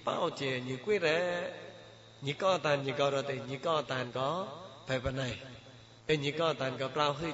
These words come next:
nhị có. Bao hết nhị có lo thì tần tàn tôi thì mà lo tôi cỡ, ê phân quan cho nè, ha ra, khó khó, tao có tôi thì mà lo tôi thì. Ô có tại ý sọ nó thì khó ra, ý sọ nó. Ê, thì giờ ra, ô, cái có tại ý sọ thì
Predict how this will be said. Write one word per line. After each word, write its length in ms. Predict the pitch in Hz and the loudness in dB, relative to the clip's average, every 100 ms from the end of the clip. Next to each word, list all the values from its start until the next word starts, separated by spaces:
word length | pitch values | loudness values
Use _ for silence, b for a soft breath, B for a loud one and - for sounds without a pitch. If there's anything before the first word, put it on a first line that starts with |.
| 139 | -4
nhị 140 | 131 | -4
có. 640 | 123 123 131 131 139 143 139 143 139 - - - - - - - - | -2 -2 -2 -2 -2 -4 -6 -10 -14 -16 -18 -20 -20 -20 -20 -4 6
Bao 200 | 214 233 | 10 12
hết 160 | 269 | 10
nhị 180 | 214 185 | 8 6
có 140 | 180 190 | 8 8
lo 240 | 220 208 | 8 4
thì 80 | 165 151 | 4 6
tần 240 | 156 175 | 6 6
tàn 220 | 160 160 175 | 4 2 2
tôi 140 | 196 | 0
thì 60 | 156 | 0
mà 80 | 139 | 2
lo 140 | 151 | 2
tôi 160 | 147 135 | 2 0
cỡ, 220 | 156 156 - | 4 4 4
ê 100 | 185 185 | -2 0
phân 180 | 180 180 | 0 0
quan 160 | 175 180 | -2 0
cho 60 | |
nè, 100 | 170 | 0
ha 240 | 143 175 190 | 0 0 2
ra, 120 | 165 | 0
khó 220 | 185 170 | 0 -4
khó, 460 | 165 240 131 123 110 | 0 0 0 -2 0
tao 100 | 147 | 0
có 160 | 135 143 | 2 2
tôi 220 | 175 156 | 2 -2
thì 80 | 139 | -2
mà 120 | 135 | -4
lo 140 | 143 147 | -2 -2
tôi 160 | 139 | -4
thì. 60 | 135 127 139 - - - - | -6 -10 -12 -16 -18 -18 -6
Ô 80 | 165 | -4
có 260 | 220 233 | 4 4
tại 200 | 220 151 | 6 4
ý 100 | 170 | 4
sọ 280 | 170 220 165 151 | 2 2 2 0
nó 100 | 139 | 0
thì 100 | 139 | -2
khó 280 | 147 175 170 | -2 0 2
ra, 440 | 147 156 170 170 165 | 2 0 0 -2 -4
ý 80 | 151 | -4
sọ 240 | 175 160 | 0 0
nó. 160 | 156 147 - 151 - - 147 - - - | 2 -2 -2 -14 -16 -18 -20 -20 -16 -2
Ê, 160 | 147 | 0
thì 140 | 143 143 | 2 4
giờ 140 | 156 | 6
ra, 80 | 190 | 8
ô, 140 | 208 | 8
cái 180 | 214 180 214 | 6 4 4
có 160 | 226 | 2
tại 200 | 226 160 | 4 4
ý 100 | 160 | 2
sọ 220 | 165 208 | 2 2
thì 60 | 151 | 2